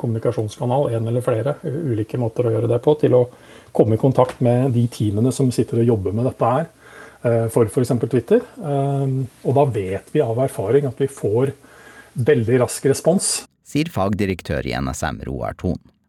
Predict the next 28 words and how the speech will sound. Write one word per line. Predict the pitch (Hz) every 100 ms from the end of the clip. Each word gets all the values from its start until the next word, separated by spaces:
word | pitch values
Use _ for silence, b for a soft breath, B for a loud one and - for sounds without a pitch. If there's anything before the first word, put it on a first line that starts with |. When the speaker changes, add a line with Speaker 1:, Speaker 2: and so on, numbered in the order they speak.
| 107
Speaker 2:
Og | 90
det |
er | 71
ikke | - 120
bare | 139 98
hacking | 170 - - 62
som | - 78
kan | 85
være | 80 78
problematisk | - 73 69 69 78 - - -
like | 60 -
før | - 62 62
et | -
valg. | 69 71 - - _ _ b b
Sikkerhetsmyndigheten | 65 - 76 - 78 78 78 71 - -
ser | - 101
også | 117 117
falske | - 135 165 - 98
kontoer | 95 104 - 57 -
som | 87
kan | - 113
spre | - 110
feilinformasjon | - 110 127 127 123 127 127 127 95 67
i | 65
valgkampen | 90 - - - 55
som | - 58
en | 60
trussel. | 80 78 -